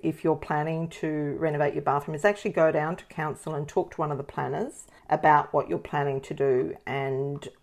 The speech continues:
if you're renovating in strata units and apartments, that's a different story because you've got another layer of bureaucracy to deal with.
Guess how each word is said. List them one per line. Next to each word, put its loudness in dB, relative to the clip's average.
if -6
you're 8
renovating 8
in 2
strata 6
units 0
and 2
apartments, 0
that's 0
a 6
different -2
story 4
because -4
you've 0
got 0
another 6
layer 6
of -6
bureaucracy 0
to -8
deal -2
with. -6